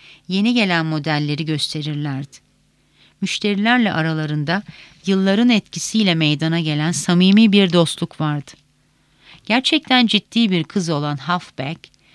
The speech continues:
bu işe özellikle uygundu. Martha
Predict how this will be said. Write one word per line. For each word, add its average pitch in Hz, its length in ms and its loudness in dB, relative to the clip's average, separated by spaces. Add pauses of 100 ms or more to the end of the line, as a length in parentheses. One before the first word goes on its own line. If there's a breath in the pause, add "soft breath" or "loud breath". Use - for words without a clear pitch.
(160 soft breath)
bu 208 120 0
işe 208 200 -4
özellikle 180 640 -2
uygundu. 143 500 -6 (2250 soft breath)
Martha 247 600 0